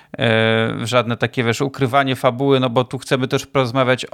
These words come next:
o tym, o co się rozchodzi niektórym, jak się okazuje, zagorzałym fanom, więc trzeba będzie trochę zdradzić. E, no i wyszedł ten, e, ten serial.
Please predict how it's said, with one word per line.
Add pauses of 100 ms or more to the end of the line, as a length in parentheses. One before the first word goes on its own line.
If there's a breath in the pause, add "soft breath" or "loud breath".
o
tym,
o
co
się
rozchodzi
niektórym, (720 loud breath)
jak
się
okazuje,
zagorzałym
fanom,
więc
trzeba
będzie
trochę
zdradzić. (960)
E,
no
i
wyszedł
ten,
e,
ten
serial.